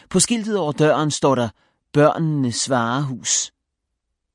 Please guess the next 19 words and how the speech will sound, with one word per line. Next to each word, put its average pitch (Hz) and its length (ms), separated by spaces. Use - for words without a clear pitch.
Det 147 100
var 151 80
mor, 156 240
der 180 80
så 143 220
butikken 139 460
på 110 80
vej 123 180
hjem 131 220
fra 135 120
arbejde. 113 560
Hun 196 200
syntes, 180 480
den 147 200
lignede 143 500
det 147 220
helt 175 280
rigtige 127 380
sted 135 360